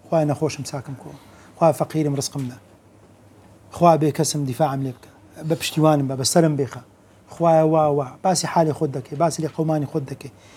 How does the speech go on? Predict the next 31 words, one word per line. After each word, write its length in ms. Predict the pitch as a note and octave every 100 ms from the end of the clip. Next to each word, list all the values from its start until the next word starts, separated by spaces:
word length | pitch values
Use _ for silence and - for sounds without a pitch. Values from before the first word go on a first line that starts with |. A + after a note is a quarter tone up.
| - - -
ئلحاح 320 | C#3+ - D3+
دەکەی 220 | D3+ D3 D3+
لە 40 | C#3
دوعا. 200 | C3 A2+ - - - - -
لێرەش 400 | F3+ G3 - - _ _ _ _ _ _ -
وەصفی 220 | E3+ F3+
حالی 260 | D3 E3 D3+
خۆی 160 | E3 C#3
دەکا. 180 | B2 A#2 - _ _ F3+
من 100 | F3
ظلم، 320 | D3+ F3 E3+ D#3+
ظلم 220 | E3+ D#3+
مستەمم 320 | - E3+ D3+
لە 40 | C3+
خۆم 140 | C#3 B2+
کردیە. 220 | C3 B2 - - - E3+
پاشە 200 | C#3 D#3+
دڵمەکە 320 | E3+ E3 D3+ F3+
چێ 80 | D4+
لە 40 | G3+
خۆی 120 | C#3+ C3
کردیە؟ 240 | B2+ C3 - - - - - - - - - - - - - -
ئەو 80 | A3 A#3+
هیچ 120 | A#3+ C#3
دڵمی 240 | E3+ D#3+ D#3+
ئەکبەر 260 | C3 D#3 D3+
و 60 | D3
مەسەلەن 300 | D#3 C#3 C3 -
شرکی 220 | C3 E3
ئەکبەر 180 | C3+
و 20 | C#3